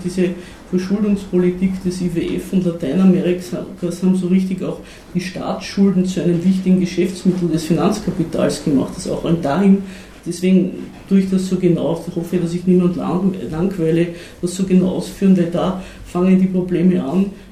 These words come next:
mit denen die E U heute konfrontiert ist oder die, die Schuldenberge, die heute vor sich hergeschoben werden.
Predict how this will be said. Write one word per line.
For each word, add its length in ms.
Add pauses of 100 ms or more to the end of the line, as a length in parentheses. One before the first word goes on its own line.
mit 200
denen 280
die 400
E 40
U 180
heute 380 (320)
konfrontiert 680
ist 160
oder 160
die, 220
die 260
Schuldenberge, 840 (920)
die 80
heute 300
vor 280
sich 200
hergeschoben 600
werden. 200